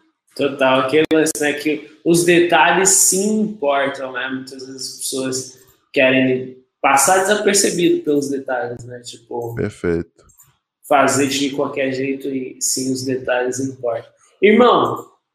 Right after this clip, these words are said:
Speaker 1: tem alguma pessoa que você acha que é a pessoa que mais fez isso, mais usou os cinco pilares do jiu-jitsu?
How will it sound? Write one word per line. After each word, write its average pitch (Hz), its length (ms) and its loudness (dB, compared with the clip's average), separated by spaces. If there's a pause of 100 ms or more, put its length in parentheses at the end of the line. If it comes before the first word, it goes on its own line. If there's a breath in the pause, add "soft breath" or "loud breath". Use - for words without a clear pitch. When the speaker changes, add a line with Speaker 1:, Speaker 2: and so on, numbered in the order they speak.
(400)
Speaker 1:
tem 226 160 4
alguma 220 420 2
pessoa 196 360 2
que 196 120 -4
você 170 220 0
acha 175 220 2
que 180 80 -2
é - 20 -2
a 175 80 -6
pessoa 175 260 -4
que 175 120 -4
mais 175 580 0
fez 170 440 0
isso, 165 340 -4
mais 156 360 0
usou 151 180 0
os - 120 -4
cinco 156 240 -8
pilares 139 400 -2
do 135 140 -6
jiu-jitsu? 139 560 -10